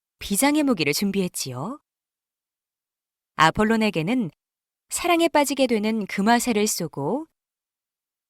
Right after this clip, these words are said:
요정 다프네에게는 사랑을 거부하는 납화살을 쏘아 맞췄어요. 다프네에게 첫눈에 반한 아폴로는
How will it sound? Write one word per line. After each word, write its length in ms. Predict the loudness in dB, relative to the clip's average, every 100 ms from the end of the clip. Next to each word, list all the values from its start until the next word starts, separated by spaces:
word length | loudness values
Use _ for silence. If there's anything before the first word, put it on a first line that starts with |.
| _ -2
요정 320 | 0 2 0
다프네에게는 920 | -2 -2 0 2 0 -2 -2 -4 -6 _ _ _ _ _ _ _ _ -12
사랑을 440 | -2 0 2 0
거부하는 760 | -2 -2 2 2 2 -2 -4 -8 _ _ _ _ _ _
납화살을 680 | 0 0 2 0 0 2 2
쏘아 260 | 2 0 -2
맞췄어요. 760 | -4 -4 -4 -4 -6 -12 -16 _ _ _ _ _ _ _ _ _ _ _ _ _ _ _ _ 0
다프네에게 720 | 0 0 0 0 2 2 0
첫눈에 400 | -2 -2 0 0
반한 320 | 0 -2 0
아폴로는 760 | -2 -2 -4 -2 -4 -4 -6